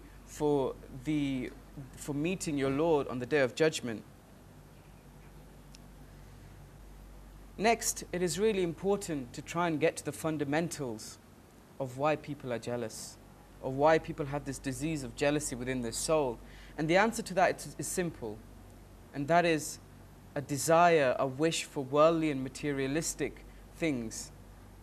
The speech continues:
And it's ultimately caused by greed. When someone has greed in their heart, they want everything material around them. So a way to get rid of this is to try and remember Allah subhanahu wa ta'ala at every turn. Try and reassess,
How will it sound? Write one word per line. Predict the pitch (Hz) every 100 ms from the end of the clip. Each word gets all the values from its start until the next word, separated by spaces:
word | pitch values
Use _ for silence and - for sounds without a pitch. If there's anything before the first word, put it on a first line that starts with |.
| - - - -
And | 147 151
it's | - - - - -
ultimately | 175 226 - 180 - 147 139 135 -
caused | 180 175 -
by | 127
greed. | 120 143 165 123 - -
When | 165
someone | 160 233 226
has | 175 180 139
greed | 143 202 165
in | 156
their | 139
heart, | - 165 165 - - - - - - -
they | 147 156
want | 180 185 - -
everything | 175 175 180 151
material | 143 - 165 139
around | 131 143 165
them. | 139 123
So | 120 175 156 156 -
a | -
way | 147 196
to | 202
get | 170 143
rid | 160
of | 165
this | 143 139
is | 139
to | 135
try | - 165 160
and | 135
remember | 139 151 147
Allah | - 143 143
subhanahu | 143 - 127 147 143
wa | 135
ta'ala | 127 - 147 135
at | -
every | 143 131
turn. | 127 - 143 131
Try | 165 160
and | 143
reassess, | 135 127 - 151 151